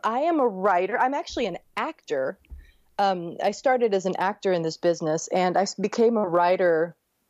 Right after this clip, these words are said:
because I was ru-, <laughs> I had run out of roles to play. You know, I'm classically trained. I trained in England. I, I,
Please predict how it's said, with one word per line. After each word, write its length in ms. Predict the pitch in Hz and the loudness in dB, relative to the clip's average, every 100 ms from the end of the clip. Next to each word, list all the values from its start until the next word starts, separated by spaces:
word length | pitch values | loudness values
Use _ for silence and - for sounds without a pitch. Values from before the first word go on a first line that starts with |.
| - | -6
because 420 | 165 214 214 202 202 | -4 -2 0 0 2
I 100 | 185 | 0
was 260 | 170 170 _ - | -2 -8 _ -18
ru-, 400 | 113 - 175 202 | -14 -6 0 0
<laughs> 20 | |
I 140 | 180 202 | 0 0
had 280 | 202 165 202 | 0 0 0
run 160 | 208 | 0
out 140 | 202 180 | 0 0
of 80 | |
roles 360 | 170 196 262 - | 2 2 0 -4
to 100 | 233 | -6
play. 380 | - 143 - - - - - | -2 0 -2 -6 -18 -14 -2
You 60 | |
know, 60 | 202 | -2
I'm 100 | 196 | 0
classically 500 | - 202 214 214 196 | -2 -4 -2 -4 -4
trained. 380 | - 160 165 185 | -2 -2 -2 -2
I 80 | 165 | -2
trained 320 | 196 190 170 | -2 -2 -2
in 80 | 156 | -2
England. 600 | 165 180 165 151 156 180 | 0 0 2 0 0 0
I, 360 | 147 156 151 - | 2 2 2 2
I, 480 | 151 151 147 143 | 2 2 2 0